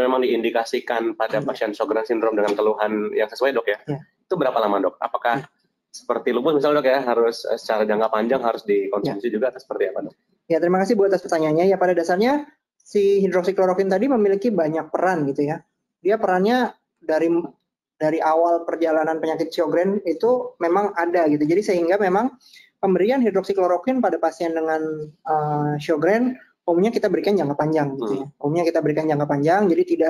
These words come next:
Speaker 2: ada durasi waktu tertentu yang harus kita capai, misalnya setelah sekian lama harus di stop, tidak. Kita umumnya memberikan jangka panjang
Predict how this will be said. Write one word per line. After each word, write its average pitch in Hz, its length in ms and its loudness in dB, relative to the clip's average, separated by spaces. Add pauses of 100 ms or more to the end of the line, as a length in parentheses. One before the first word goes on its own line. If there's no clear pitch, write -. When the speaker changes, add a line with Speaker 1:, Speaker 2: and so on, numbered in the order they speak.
Speaker 2:
ada 175 60 2 (100)
durasi 156 300 0
waktu 156 260 0
tertentu 156 400 0
yang 165 240 0 (1040)
harus 156 240 0
kita 165 200 -2
capai, 151 300 0
misalnya 175 300 0
setelah 165 240 -2
sekian 165 240 -2
lama 165 180 0
harus 165 160 0
di 156 100 -4
stop, 202 200 -2
tidak. 170 480 0
Kita 180 240 0
umumnya 175 240 2
memberikan 156 260 0
jangka 151 240 0
panjang 156 480 0